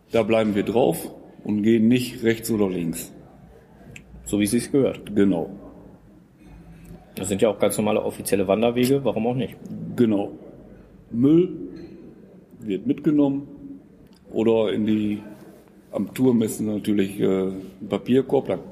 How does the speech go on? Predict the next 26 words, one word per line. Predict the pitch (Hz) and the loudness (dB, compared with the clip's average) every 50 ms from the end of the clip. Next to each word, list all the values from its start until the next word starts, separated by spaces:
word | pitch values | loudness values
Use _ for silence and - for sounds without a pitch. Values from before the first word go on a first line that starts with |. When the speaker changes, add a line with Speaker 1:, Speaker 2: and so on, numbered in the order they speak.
| - - | -4 -2
Speaker 1:
kann | - 139 | 0 2
man | 131 120 110 110 | 2 2 2 2
was | 104 101 110 107 | 2 0 0 0
reintun. | 110 113 117 113 - 120 117 117 117 - - | 2 2 2 0 -2 -2 -2 -4 -4 -4 -2
Speaker 2:
Mhm. | 113 117 110 104 113 - - - - - - - - - - - - - - - - _ _ - | 0 0 0 0 -4 -8 -12 -18 -18 -18 -18 -18 -20 -20 -20 -20 -20 -20 -20 -20 -20 _ _ -8
Speaker 1:
Muss | - - 113 123 | -4 -2 2 4
auch | 117 110 110 | 4 4 4
nicht, | 107 110 110 110 | 4 2 0 0
man | 104 98 98 | 0 -2 0
kann | 98 107 104 | 2 2 2
auch, | 107 110 104 98 101 104 104 101 - - - - - - - - - - - - - - - - - - | 2 2 0 -2 -2 -4 -4 -4 -8 -12 -20 -20 -20 -20 -20 -20 -20 -20 -20 -20 -20 -20 -20 -20 -16 -4
ich | - | 0
sag | 117 110 | 4 4
mal, | 110 | 6
eine | 107 104 104 101 | 6 6 6 6
leere | 101 101 107 104 104 104 107 104 104 104 101 101 | 6 6 6 6 4 4 4 4 6 6 4 2
Getränkeflasche, | 110 110 101 - - 117 110 107 113 107 - - 113 107 104 - 107 104 98 95 95 | 2 0 -2 -2 0 0 2 2 0 -2 0 0 0 0 0 2 2 2 2 0 -2
wo | 110 107 | -4 -2
kein | - 113 98 | 0 0 0
Pfand | 98 - 110 104 98 104 | 2 0 0 0 2 2
drauf | 107 92 - - | 0 0 0 -2
ist, | 98 - | -2 0
mit | 104 98 98 | 2 2 2
nach | 98 92 | 2 2
Hause | 90 95 101 101 90 | 2 2 2 2 2
nehmen. | 85 85 85 85 - | 0 0 -2 -4 -8